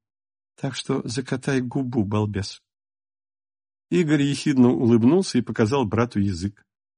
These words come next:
И Максим с горестным вздохом отправился собирать свои вещи. Чемоданы были уложены быстро, а самолет из Праги в Москву вылетал через три часа,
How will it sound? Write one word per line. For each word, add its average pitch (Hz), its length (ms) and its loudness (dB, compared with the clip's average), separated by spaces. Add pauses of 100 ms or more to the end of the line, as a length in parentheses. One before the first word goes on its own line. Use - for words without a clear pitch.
(280)
И 147 80 0
Максим 151 560 4
с 110 80 0
горестным 127 520 4
вздохом 123 680 2 (720)
отправился 143 800 2
собирать 113 520 2
свои 98 360 0
вещи. 73 480 -6 (1160)
Чемоданы 175 520 6
были 156 220 6
уложены 156 460 6
быстро, 160 540 2 (1000)
а 156 180 2
самолет 170 500 4
из 156 140 2
Праги 165 380 4
в 127 100 4
Москву 147 680 4
вылетал 123 580 4
через 113 400 0
три 143 220 2
часа, 113 640 0